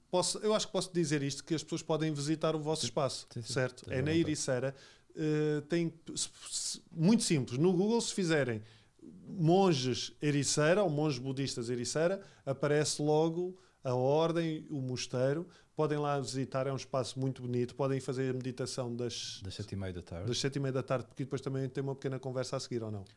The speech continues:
Speaker 2: Eh, não, não, não, não, eh,
Speaker 1: Mas
Speaker 2: tem
Speaker 1: havia um
Speaker 2: muita
Speaker 1: dia que vocês faziam isso, eu tenho a
Speaker 2: Tínhamos,
Speaker 1: certeza.
Speaker 2: mas agora tá-, estamos no Zoom,
Speaker 1: Ok.
Speaker 2: com esta questão agora.
Speaker 1: Ah, pois é.
Speaker 2: Estamos no Zoom. <laughs>
Speaker 1: Mas têm, eh, podem ir lá, eh, visitar o espaço, que é muito agradável. Podem levar comida.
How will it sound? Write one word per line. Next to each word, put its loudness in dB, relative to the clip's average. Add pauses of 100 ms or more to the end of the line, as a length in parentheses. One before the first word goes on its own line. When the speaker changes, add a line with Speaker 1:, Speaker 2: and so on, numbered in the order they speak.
(120)
Speaker 2:
Eh, -2
não, -2
não, -8
não, -4 (180)
não, -2
eh, -4
Speaker 1:
Mas 2
Speaker 2:
tem 0
Speaker 1:
havia 0
um -2
Speaker 2:
muita 0
Speaker 1:
dia -2
que -16
vocês -6
faziam -6
isso, -8
eu -14
tenho -8
a -6
Speaker 2:
Tínhamos, -2
Speaker 1:
certeza. -16
Speaker 2:
mas -8
agora -2
tá-, -4
estamos -2
no 2
Zoom, 0
Speaker 1:
Ok. -4
Speaker 2:
com -8
esta -6
questão -10
agora. -4
Speaker 1:
Ah, 0
pois -2
é. -4
Speaker 2:
Estamos -10
no -14
Zoom. -6 (400)
<laughs> -
Speaker 1:
Mas 0
têm, 0
eh, 4
podem 2
ir 0
lá, 2 (140)
eh, 2
visitar -2
o -4
espaço, -6
que -8
é -4
muito -8
agradável. -6 (100)
Podem -2
levar -6 (120)
comida. -6